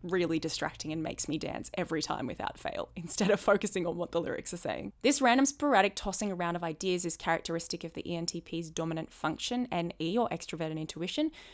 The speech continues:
which tends to discuss concepts through abstract ideas and images.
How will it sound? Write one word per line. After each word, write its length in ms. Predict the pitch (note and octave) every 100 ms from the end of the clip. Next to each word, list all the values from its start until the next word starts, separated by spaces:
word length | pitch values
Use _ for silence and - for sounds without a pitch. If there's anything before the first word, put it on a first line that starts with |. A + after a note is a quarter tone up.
| -
which 240 | - - -
tends 340 | A3 G#3 G#3+
to 120 | -
discuss 560 | F3+ F3+ - - F3 -
concepts 540 | - F#3 F3 F#3 -
through 320 | - - E3 -
abstract 460 | F#3 F3 G3+ F3+ F3
ideas 320 | D#3+ E3 E3
and 100 | - -
images. 640 | E3+ E3 - - - -